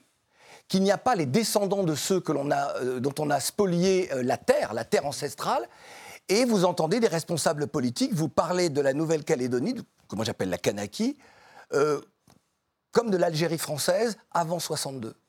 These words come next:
en vous disant, euh, euh, « La Nouvelle-Calédonie doit rester française. » Je pense que le seul, euh, mot, le dernier mot revient à celles et ceux dont c'est la terre.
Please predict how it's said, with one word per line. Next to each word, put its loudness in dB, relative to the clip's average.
en -8
vous 0
disant, 0
euh, -2
euh, « 2
La 4
Nouvelle-Calédonie 0
doit 2
rester -4
française. » -10
Je -6
pense 0
que -2
le 0
seul, 0
euh, 0
mot, 0
le -2
dernier 2
mot 2
revient -2
à -6
celles 0
et -2
ceux -2
dont -4
c'est -2
la -2
terre. -4